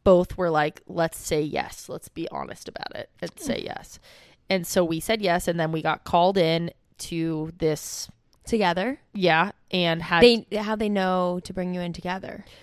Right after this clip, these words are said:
Speaker 1: We got called in separately, and we talked
Speaker 2: And
Speaker 1: to our
Speaker 2: shared that it was
Speaker 1: people.
Speaker 2: about each other.
Speaker 1: Yes.
Speaker 2: Okay.
Speaker 1: And then we had multiple meetings with the leaders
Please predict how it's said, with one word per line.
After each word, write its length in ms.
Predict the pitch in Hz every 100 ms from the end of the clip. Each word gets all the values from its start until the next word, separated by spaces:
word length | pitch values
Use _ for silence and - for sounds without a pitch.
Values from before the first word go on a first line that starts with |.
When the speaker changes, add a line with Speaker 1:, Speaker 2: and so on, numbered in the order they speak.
| - -
Speaker 1:
We 160 | 220
got 220 | 208 -
called 340 | - 196 208 220
in 140 | 208
separately, 720 | - 185 - 220 240 277 320 -
and 160 | 190 180
we 80 | 170
talked 720 | - 175 170 - - - - _ _ _ _
Speaker 2:
And 120 | 190
Speaker 1:
to 180 | 190 185
our 140 | 180 180
Speaker 2:
shared 120 | 170
that 20 |
it 40 | 160
was 40 | 147
Speaker 1:
people. 300 | 160 180 -
Speaker 2:
about 360 | 185 - 69 -
each 140 | -
other. 240 | - -
Speaker 1:
Yes. 560 | 196 180 147 208 - - 180
Speaker 2:
Okay. 160 | 170 196 - -
Speaker 1:
And 580 | 180 170 170 165 170 160
then 680 | 170 165 160 165 165 160 170
we 240 | 170 160
had 320 | 160 156 160
multiple 800 | 180 175 190 208 214 - 190 190
meetings 500 | 170 165 156 165 156
with 220 | 170 -
the 120 | 160
leaders 720 | 156 156 156 147 147 - -